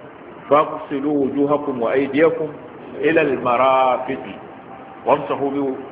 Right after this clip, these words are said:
بو-، وامسحوا برؤوسكم وأرجلكم إلى الكعبين وإن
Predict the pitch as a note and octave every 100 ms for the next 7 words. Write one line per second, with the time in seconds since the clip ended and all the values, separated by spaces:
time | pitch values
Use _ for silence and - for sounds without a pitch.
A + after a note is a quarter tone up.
0 | - C#3+ D3 C#3+ - C3+ D#3 - C#3+ D3+
1 | D#3+ D#3 D3+ C3+ C#3 D3 C3 C#3 D#3+ D3+
2 | C#3+ - - - - - - A2+ D3 D3
3 | C#3 C#3+ C#3+ C3 C3+ B2+ - G#2 G#2 G#2
4 | - - - - F#2